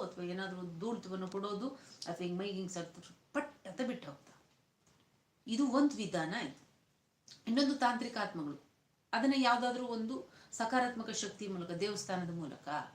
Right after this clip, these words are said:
ದೈವಶಕ್ತಿ ಮೂಲಕ ತೆರ-, ಆ, ತೆರವುಗೊಳಿಸಿರ್ತಾರೆ ಆ ದೇಹದಿಂದ, ಅಂತ ದೇಹಗಳನ್ನ. ಈಗ ಉದಾಹರಣೆ ಫಾಲ್ತು ಆತ್ಮಗಳಿಂದ ತಗೋಬಿಡೋಣ,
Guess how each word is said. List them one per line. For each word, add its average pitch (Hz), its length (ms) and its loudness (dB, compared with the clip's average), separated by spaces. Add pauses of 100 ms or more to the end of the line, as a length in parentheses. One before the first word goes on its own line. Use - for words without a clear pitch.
(920)
ದೈವಶಕ್ತಿ 240 540 4
ಮೂಲಕ 185 280 -4 (120)
ತೆರ-, 180 280 -4
ಆ, 160 60 -4 (540)
ತೆರವುಗೊಳಿಸಿರ್ತಾರೆ 208 800 -2 (100)
ಆ 165 120 -10
ದೇಹದಿಂದ, 143 420 -6 (840)
ಅಂತ 233 200 4 (120)
ದೇಹಗಳನ್ನ. - 460 -6 (320)
ಈಗ 233 160 -2
ಉದಾಹರಣೆ 254 300 4
ಫಾಲ್ತು 214 440 2
ಆತ್ಮಗಳಿಂದ 226 580 -2
ತಗೋಬಿಡೋಣ, 165 440 -2